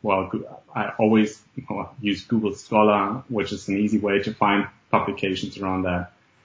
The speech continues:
So there, there are many, many ways to really find their own way into it.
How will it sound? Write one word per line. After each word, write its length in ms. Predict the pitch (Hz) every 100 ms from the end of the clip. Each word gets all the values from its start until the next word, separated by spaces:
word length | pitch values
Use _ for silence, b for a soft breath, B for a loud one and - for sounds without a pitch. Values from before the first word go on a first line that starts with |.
| _ -
So 220 | 143 131
there, 300 | 135 131 127
there 160 | 139
are 200 | 135 139
many, 400 | 135 123 120 113
many 300 | 107 110 107
ways 420 | 101 95 95 - - -
to 100 | 107
really 380 | 101 95 98 - _ -
find 260 | 101 101
their 100 | 95
own 180 | 95 95
way 180 | 92 95
into 280 | 95 104 98
it. 160 | 101